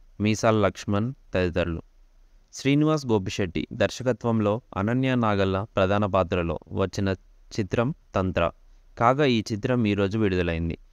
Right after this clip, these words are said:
మరి ప్రేక్షకులను ఈ చిత్రం ఏ మేరకు మెప్పించిందో సమీక్షలోకి వెళ్ళి తెలుసుకుందాం. ఇక కథ విషయానికొస్తే రేఖ అంటే అనన్య నాగల్ల చాలా అమాయకమైన అమ్మాయి.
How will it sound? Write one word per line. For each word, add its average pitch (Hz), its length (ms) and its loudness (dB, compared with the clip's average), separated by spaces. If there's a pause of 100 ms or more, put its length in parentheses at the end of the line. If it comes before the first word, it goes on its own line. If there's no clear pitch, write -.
(260)
మరి 104 200 2
ప్రేక్షకులను 120 760 0
ఈ - 180 -4 (100)
చిత్రం 101 360 0
ఏ 101 100 0
మేరకు 127 340 0
మెప్పించిందో 95 800 -2
సమీక్షలోకి 123 600 0
వెళ్ళి 95 240 0
తెలుసుకుందాం. 90 600 -4 (720)
ఇక 113 180 0
కథ 98 360 0
విషయానికొస్తే 131 920 -2 (200)
రేఖ 95 340 0 (240)
అంటే 90 400 -2
అనన్య 107 440 0
నాగల్ల 85 520 0 (640)
చాలా 139 320 2 (440)
అమాయకమైన 123 760 0
అమ్మాయి. 95 420 -2